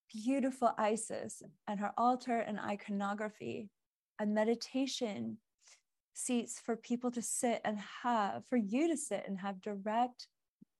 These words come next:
communion and messages with Isis. And same for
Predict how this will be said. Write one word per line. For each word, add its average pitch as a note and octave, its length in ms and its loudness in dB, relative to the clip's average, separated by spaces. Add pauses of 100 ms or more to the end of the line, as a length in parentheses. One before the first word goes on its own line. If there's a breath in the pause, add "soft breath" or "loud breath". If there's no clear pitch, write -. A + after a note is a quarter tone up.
(400)
communion B3+ 640 4 (200)
and G3+ 200 0
messages G#3 720 -2 (160)
with G#3+ 400 2
Isis. - 640 -4 (480)
And G#3+ 120 0
same B3 300 2
for B3+ 160 0